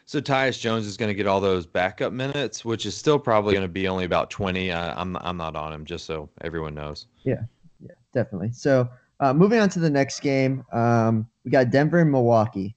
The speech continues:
Speaker 2: So again, we mentioned earlier the Giannis news.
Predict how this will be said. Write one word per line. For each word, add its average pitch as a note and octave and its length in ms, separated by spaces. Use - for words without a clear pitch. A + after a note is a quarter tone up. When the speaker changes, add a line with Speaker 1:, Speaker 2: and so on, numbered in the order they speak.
Speaker 2:
So A#2+ 240
again, C3+ 420
we C3 100
mentioned C#3 400
earlier C3+ 540
the A#2 560
Giannis C3+ 460
news. D3+ 360